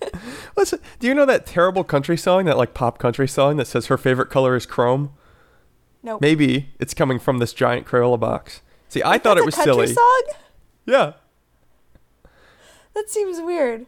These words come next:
Speaker 2: I feel
Speaker 1: Oh.
Speaker 2: like that would be a parody of, I feel like that's a John Colton's country
Speaker 1: <laughs>
Speaker 2: song.
Speaker 1: John Colton? Is that, like, what we call, uh,
Speaker 2: Jonathan Colton, Joko. What am I supposed to talk about?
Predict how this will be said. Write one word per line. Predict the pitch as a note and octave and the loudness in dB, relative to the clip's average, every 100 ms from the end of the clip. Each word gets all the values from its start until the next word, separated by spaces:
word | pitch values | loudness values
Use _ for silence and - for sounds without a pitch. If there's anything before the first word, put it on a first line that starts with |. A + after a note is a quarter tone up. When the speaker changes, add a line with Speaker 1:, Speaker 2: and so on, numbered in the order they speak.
| _ | _
Speaker 2:
I | D#4 | -6
feel | F4+ G#4 | -2 2
Speaker 1:
Oh. | A4 | 2
Speaker 2:
like | G4+ - | 2 -2
that | D#4+ C#4+ | -2 -2
would | D4+ | -2
be | D4 | -2
a | C#4 | -2
parody | C#4 D4+ D#4 D4 | -2 -2 -2 -4
of, | B3 - - | -4 -6 -4
I | E4+ | -4
feel | F#4 A4 | -2 -4
like | F#4+ | -2
that's | C#4+ C4+ | -4 -4
a | |
John | G#3 A#3 A#3 A3+ | -4 -2 -2 -4
Colton's | A3 G#3+ G#3+ F#3+ F#3 F#3+ - - _ _ _ _ _ _ _ _ _ - | -6 -8 -8 -12 -14 -16 -16 -20 _ _ _ _ _ _ _ _ _ -10
country | D4 A#3+ B3+ | -6 -6 -6
Speaker 1:
<laughs> | A#3+ A#3+ | -4 0
Speaker 2:
song. | G#3+ G3+ G3 F#3+ G3 _ _ _ _ | 0 0 -2 -8 -16 _ _ _ _
Speaker 1:
John | - F3+ F#3+ A#3+ | -4 0 0 0
Colton? | - F#3+ B3 B3+ B3+ | -2 -2 -2 -6 -4
Is | F3+ - | -4 -2
that, | - | 0
like, | G3 F#3 | 0 -2
what | - | -4
we | F#3+ | -2
call, | F3+ E3 E3+ - - - - - _ _ | 2 2 2 -2 -18 -20 -20 -20 _ _
uh, | - C#3+ C3 C3 | 0 2 2 2
Speaker 2:
Jonathan | C#4 C#4 D4 D#4 B3+ | 4 2 0 -8 -8
Colton, | C4+ B3+ B3 G3 F#3+ G#3 | 0 0 0 -8 -10 -12
Joko. | G#3+ B3 A#3 B3 A3+ A3 - | -2 -2 -2 -4 -6 -6 -8
What | D#4+ F4+ | -6 -6
am | G4 | -6
I | |
supposed | E4 D4+ C#4+ | -8 -10 -12
to | - | -8
talk | B3 A3+ | -6 -6
about? | G#3 G3 - | -8 -10 -10